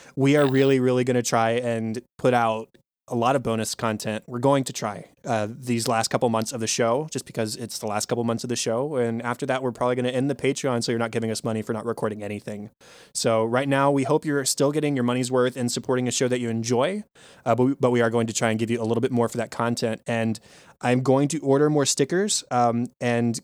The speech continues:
Speaker 1: going to send those out to everybody who signed up since the last time we sent them out. So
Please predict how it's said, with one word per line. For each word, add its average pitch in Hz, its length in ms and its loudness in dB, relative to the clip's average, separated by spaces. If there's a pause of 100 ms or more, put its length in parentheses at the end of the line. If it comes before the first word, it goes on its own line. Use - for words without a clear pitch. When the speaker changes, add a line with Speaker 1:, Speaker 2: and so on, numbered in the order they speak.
Speaker 1:
going 123 320 2
to 120 560 -2
send 127 240 0
those 131 140 -2
out 123 220 -2
to 135 120 -2
everybody 127 300 2
who 123 100 -2
signed 120 260 0
up - 180 -2 (160)
since 120 320 -2
the 117 40 -4
last 110 260 -2
time 117 120 0
we 113 60 -2
sent - 220 -4
them 120 120 -4
out. 110 300 -4
So 104 420 -2